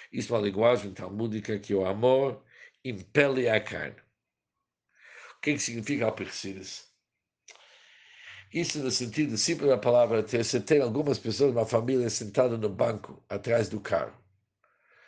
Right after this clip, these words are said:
E alguém que faz parte da família tá querendo entrar. Ele fala, "Olha, gente, muda um pouco porque eu vou entrar. Não tem espaço."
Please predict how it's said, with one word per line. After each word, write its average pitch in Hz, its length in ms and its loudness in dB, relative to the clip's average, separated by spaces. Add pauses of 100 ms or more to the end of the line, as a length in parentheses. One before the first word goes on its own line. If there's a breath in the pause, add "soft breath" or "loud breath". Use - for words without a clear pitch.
(380 soft breath)
E 113 80 -2
alguém 139 480 4
que - 80 -10
faz 123 200 0
parte 151 240 4
da 156 100 2
família 147 260 4
tá 147 160 2
querendo 160 360 -2
entrar. 117 500 -4 (1040 soft breath)
Ele 120 100 2
fala, 151 220 6
"Olha, 147 120 4
gente, 139 300 2
muda 233 300 4
um 226 80 2
pouco 214 200 6
porque 196 120 2
eu 180 80 4
vou 202 160 6
entrar. 143 500 2
Não 135 100 -12
tem 208 200 4
espaço." - 640 0